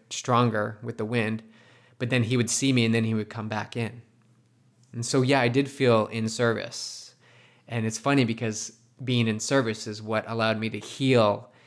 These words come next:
and come back to this sport with a healthy relationship to it versus the depths of the attachment to the expected results.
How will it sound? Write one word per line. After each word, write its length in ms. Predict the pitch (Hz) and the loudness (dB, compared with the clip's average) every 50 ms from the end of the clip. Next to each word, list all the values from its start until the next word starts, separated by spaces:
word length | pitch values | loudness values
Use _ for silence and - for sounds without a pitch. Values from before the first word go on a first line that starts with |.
| - - - | -20 -12 -8
and 100 | 123 120 | -8 -2
come 140 | - 127 120 | 0 2 2
back 220 | 113 117 117 - - | 2 2 0 -4 -6
to 80 | 135 | -8
this 160 | 117 113 104 | -6 -4 -2
sport 540 | - - - - - 123 120 113 110 110 - - | -2 -2 -2 -4 -2 0 2 2 2 0 -4 -8
with 100 | 113 - | -12 -12
a 60 | 98 | -10
healthy 360 | - - 123 117 - 120 127 | -6 -4 -4 -4 -4 -8 -14
relationship 720 | 123 117 117 113 113 113 - - 117 - - - - - | -12 -10 -8 -6 -6 -6 -6 -8 -8 -8 -8 -8 -10 -10
to 120 | - - | -12 -12
it 180 | - - - - _ _ - _ _ _ _ _ _ _ _ _ _ _ _ - | -12 -12 -12 -16 _ _ -20 _ _ _ _ _ _ _ _ _ _ _ _ -10
versus 380 | 120 123 110 - - 113 107 - | -6 -6 -4 -4 -6 -8 -8 -8
the 100 | 120 110 | -8 -10
depths 480 | 107 - - 120 113 113 - - - | -6 -2 -2 -2 -2 -2 -6 -8 -6
of 300 | 117 101 104 107 120 - _ _ - - - _ _ _ _ _ _ _ _ _ _ _ _ _ - | -4 -4 -4 -6 -10 -14 _ _ -20 -20 -20 _ _ _ _ _ _ _ _ _ _ _ _ _ -10
the 220 | 123 113 107 104 | -8 -8 -8 -8
attachment 720 | - - - - - - 123 127 123 - 131 117 92 - - | -10 -12 -12 -10 -6 -4 -2 -2 -2 -4 -4 -4 -6 -6 -8
to 120 | - 131 113 | -10 -10 -8
the 140 | 107 101 | -8 -8
expected 640 | 110 110 - - - 110 110 - - 98 101 107 123 | -8 -8 -8 -6 -6 -6 -6 -6 -8 -8 -8 -10 -12
results. 640 | 120 107 107 110 - 120 104 - - - - - - | -12 -12 -10 -6 -4 -2 -4 -4 -6 -10 -14 -14 -16